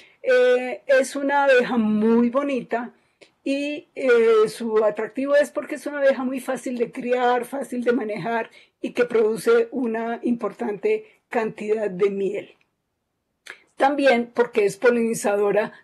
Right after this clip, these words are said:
de varios frutos silvestres del país. Eh, otra melípona, mm, otra abeja del género melípona es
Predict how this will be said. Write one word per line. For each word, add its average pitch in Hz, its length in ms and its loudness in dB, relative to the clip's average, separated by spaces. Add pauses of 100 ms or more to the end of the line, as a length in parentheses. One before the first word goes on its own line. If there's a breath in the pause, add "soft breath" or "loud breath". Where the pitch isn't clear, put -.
de 220 220 2
varios 202 640 0
frutos - 720 -6
silvestres 202 880 -2
del 180 160 -6
país. - 520 -12 (600 loud breath)
Eh, 262 560 6
otra 302 300 6
melípona, 294 960 2 (100)
mm, 233 420 4
otra 247 240 6
abeja 262 260 6
del 254 200 4
género 233 340 2
melípona 240 720 0 (420 loud breath)
es 233 420 4